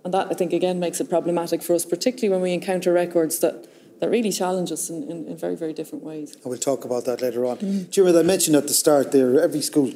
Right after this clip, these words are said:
Speaker 2: kid in Ireland learns that the War of Independence started at Solo Head Beg.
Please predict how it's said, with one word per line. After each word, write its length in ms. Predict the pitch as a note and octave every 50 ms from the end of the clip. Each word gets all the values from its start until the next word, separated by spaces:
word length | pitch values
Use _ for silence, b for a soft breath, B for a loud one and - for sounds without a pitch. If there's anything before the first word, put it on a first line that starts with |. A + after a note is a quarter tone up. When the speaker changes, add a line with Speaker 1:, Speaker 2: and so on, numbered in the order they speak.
| - - -
Speaker 2:
kid 180 | - C#3 C3
in 100 | A2+ B2
Ireland 320 | B2+ B2+ B2 A2+ A#2 A2+ A2
learns 360 | B2+ B2 A#2+ A2+ A2 - -
that 140 | B2+ A2+ -
the 140 | - - B2+
War 180 | C3 C3+ C3
of 80 | B2 A2
Independence 460 | B2+ A#2+ A#2 - - C3 A#2+ A2 -
started 320 | - - B2+ B2+ A2+ A2 G#2+
at 100 | G#2+ -
Solo 320 | - C#3 B2+ A#2+ A2+ G#2+
Head 200 | G#2+ A#2 A#2 -
Beg. 340 | - D3 D3 C3+ A2+ -